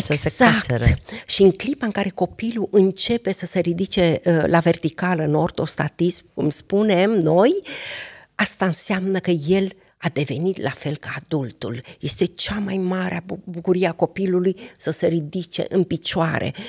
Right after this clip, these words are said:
Speaker 2: Este foarte adevărat că la început, o să vedeți, are un picior pe polul nord și unul pe polul sud, cu bază mare de sprijin,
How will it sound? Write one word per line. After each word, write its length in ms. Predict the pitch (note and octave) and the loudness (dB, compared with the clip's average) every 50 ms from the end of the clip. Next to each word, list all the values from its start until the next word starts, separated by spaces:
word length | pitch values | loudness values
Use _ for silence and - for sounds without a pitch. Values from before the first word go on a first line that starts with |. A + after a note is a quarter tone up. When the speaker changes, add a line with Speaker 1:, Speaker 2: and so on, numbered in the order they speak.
| - - - - - | -14 -14 -14 -6 -2
Speaker 2:
Este 240 | G#3 G#3+ - - A#3 | 0 2 4 4 2
foarte 380 | - - - F#4 E4 - - | 2 4 2 2 2 2 2
adevărat 520 | F3+ F3 E3+ E3 D3 D#3+ D#3+ D3 C3+ C#3+ - | 2 4 4 4 4 4 2 4 2 2 2
că 120 | - E3 | 2 4
la 100 | D#3 D#3+ | 4 4
început, 460 | G3 G#3+ G3+ A3 F3+ D3+ - F#3+ - | 4 2 4 2 0 2 0 -2 0
o 60 | F#3 | 0
să 140 | F3+ - F#3+ | 0 0 0
vedeți, 320 | E3 F3+ F3+ F#3 F3+ F3+ - - - - - _ | 2 4 6 4 4 2 0 -14 -18 -20 -12 _
are 180 | - F#3+ A3 | 2 6 8
un 120 | A3+ A3 G#3 | 8 8 6
picior 360 | - F#3+ - - G#3+ G#3+ G#3 | 4 -2 0 2 2 2 2
pe 120 | G#3 F#3+ | 2 0
polul 320 | F#3 - G3 G3+ G3 F#3+ F#3 | 0 2 2 4 6 6 6
nord 420 | F3+ F#3 F#3 F3 - - - - | 6 6 4 2 0 -6 -12 -12
și 160 | E3 - - | -4 2 6
unul 140 | A#3 G3+ E3+ | 6 6 6
pe 120 | E3+ F#3 E3 | 6 4 4
polul 300 | - F#3 G3+ F3 E3 D#3+ | 4 6 4 6 6 4
sud, 200 | - F#3+ F3 - | 2 0 0 0
cu 100 | - G#3 | 0 -4
bază 460 | F#3 F#3 F#3 G#3+ A#3 A#3+ G#3+ A3 G#3 | -2 0 0 2 2 2 4 4 4
mare 560 | G3+ G3+ G3+ G#3 G#3 A3 A3+ A3 G#3 G3 F#3+ | 4 4 2 2 2 2 2 2 2 2 4
de 120 | F3+ F3+ | 4 4
sprijin, 480 | F3 - - - G#3+ G#3+ F#3 E3 D#3 D3+ | 2 2 0 0 2 4 4 4 4 4